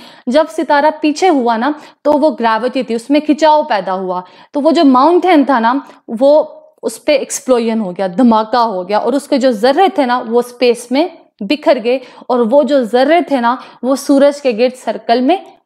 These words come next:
अ, गर्दिश कर, वो स-, उसका स-, सूरज का चक्कर लगाने लगे, जिसको आज हम सोलर सिस्टम कहते हैं। और वो जो पीसीज थे, वो प्लैनेट्स बन गए, और उन्हीं में से एक, अ, पीसीज आहिस्ता आहिस्ता कूल डाउन होते गए, और एक ऐसा जर्रा था, अ, प्लैनेट था,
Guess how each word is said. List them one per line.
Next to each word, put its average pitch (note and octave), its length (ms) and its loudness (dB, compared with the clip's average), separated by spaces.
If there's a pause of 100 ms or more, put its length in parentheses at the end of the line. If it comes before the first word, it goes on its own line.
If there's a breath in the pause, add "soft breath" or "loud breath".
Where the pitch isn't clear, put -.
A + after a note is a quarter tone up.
(240)
अ, A3 340 0
गर्दिश A#3+ 400 -2
कर, G#3+ 200 -2
वो A#3 180 -2
स-, A#3+ 100 -10
उसका - 340 -2
स-, B3+ 160 -10
सूरज C4+ 480 -2
का C#4 100 0
चक्कर B3+ 300 -2
लगाने B3+ 380 -2
लगे, B3 260 0 (280 loud breath)
जिसको A#3+ 240 -2
आज A#3 220 2
हम A#3+ 100 -4
सोलर A3 340 0
सिस्टम G#3 440 -4
कहते B3+ 320 0
हैं। A#3+ 220 -2 (220 loud breath)
और A3+ 80 0
वो A#3 140 2
जो A#3+ 120 0
पीसीज D4+ 520 0
थे, C4 160 2 (240 loud breath)
वो A3+ 100 0
प्लैनेट्स C4+ 540 -2
बन C4 220 -2
गए, B3+ 180 0 (240 loud breath)
और B3 140 -2
उन्हीं D4 280 4
में D#4 120 4
से D4 160 -2
एक, B3 400 0
अ, A#3 160 0
पीसीज C4 380 -4
आहिस्ता A3+ 320 0
आहिस्ता A#3 260 -4
कूल C4+ 360 0
डाउन B3 240 0
होते A#3 260 -4
गए, A#3 80 -2
और A#3+ 100 -2
एक B3 260 0
ऐसा B3 360 0
जर्रा G#3+ 360 0
था, A3+ 240 0 (320 loud breath)
अ, G#3 200 -4
प्लैनेट B3+ 460 -2
था, G#3+ 320 0